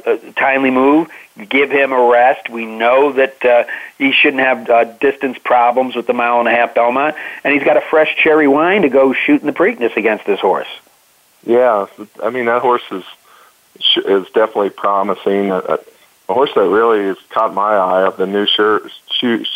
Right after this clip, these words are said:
Speaker 2: new shooters at Stradivari, who's just put, I mean, he's run better every time, and the previous race at Keeneland was just a head turner. <laughs> I mean, that was very impressive. Now, granted, it was just an allowance race, but you,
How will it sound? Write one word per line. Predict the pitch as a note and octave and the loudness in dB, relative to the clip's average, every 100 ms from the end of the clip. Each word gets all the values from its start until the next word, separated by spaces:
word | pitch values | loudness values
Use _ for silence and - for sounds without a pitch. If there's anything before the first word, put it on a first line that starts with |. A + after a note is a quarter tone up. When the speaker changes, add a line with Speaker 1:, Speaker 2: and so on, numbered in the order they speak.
| A2+ | -4
Speaker 2:
new | B2+ C#3 | 0 0
shooters | C3 - C3+ A2 G#2+ F#2 | 0 -2 0 0 -2 -4
at | - | -8
Stradivari, | - A2 G#2 F#2+ G2+ G#2 G2 F#2+ F2+ | -2 0 0 0 0 2 0 -2 -6
who's | F#2+ F#2 _ _ _ _ _ _ _ _ - | -10 -12 _ _ _ _ _ _ _ _ -8
just | A2+ - | -8 -8
put, | - A2 - - - - A2+ | -4 -4 -4 -18 -20 -8 -4
I | |
mean, | G#2 G2+ G2 | 0 2 0
he's | - | -2
run | G#2+ A2+ G#2+ | -2 0 0
better | G#2 G#2+ G2+ G#2 | 0 2 2 2
every | G2+ | -2
time, | G2 A2 G#2+ G#2+ G2+ | -6 -4 0 0 -2
and | F#2 F#2 - _ _ _ _ - | -6 -12 -18 _ _ _ _ -16
the | G2+ | -8
previous | B2 A#2+ G#2 - | -2 -2 -2 -4
race | G2 G2 | -4 -4
at | F#2 - | -6 -6
Keeneland | B2 A#2 G2 F#2 | -4 -2 -2 -2
was | F#2 - | -4 -2
just | F2+ - - - | -6 -6 -16 -14
a | - | -8
head | - G#2+ G2+ | 0 0 0
turner. | - G2+ F#2+ F2+ | -2 -2 0 -2
<laughs> | |
I | F#2 | -2
mean, | G#2+ | -2
that | A#2+ G2 | 0 -2
was | - - - - - | -6 -18 -16 -12 -6
very | - C3+ B2 | -2 0 0
impressive. | A2 B2+ A#2 - G#2 G2+ | -2 0 0 0 -6 -4
Now, | F#2+ | -4
granted, | F#2 G#2 G#2+ G#2 | -2 -2 0 0
it | |
was | G2+ G2 | -2 -4
just | G2+ - | -6 -4
an | G2+ | -2
allowance | G2+ G#2+ G#2+ G2+ | 0 0 -2 -2
race, | G2 F#2 F#2+ | -4 -4 -4
but | - - | -10 -10
you, | G2+ G2+ | -10 -12